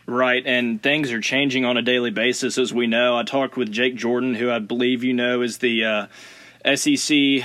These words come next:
medical advisor for championship events, and he was able to provide a little bit of insight yesterday, but also talk about just the health and safety and well-being of, uh, of high school athletes and college athletes and what the risk is.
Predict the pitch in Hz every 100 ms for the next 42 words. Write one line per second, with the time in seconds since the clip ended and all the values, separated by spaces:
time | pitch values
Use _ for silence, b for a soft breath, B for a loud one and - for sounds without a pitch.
0 | - 139 143 139 135 131 117 127 131 131
1 | 127 113 135 135 139 120 135 120 113 120
2 | 123 - 127 123 139 120 123 120 120 127
3 | 107 123 123 113 123 185 175 147 135 147
4 | 143 147 143 143 139 - 143 143 147 127
5 | 120 156 - 139 - 156 147 127 120 117
6 | 120 117 - 120 127 139 123 120 - 135
7 | 131 135 120 110 B B - 135 139 143
8 | 117 135 135 120 113 107 123 120 117 107
9 | 113 113 110 113 180 180 190 165 156 156
10 | 156 151 - 123 147 147 131 135 131 139
11 | 131 135 131 151 135 123 165 160 - 123
12 | 107 104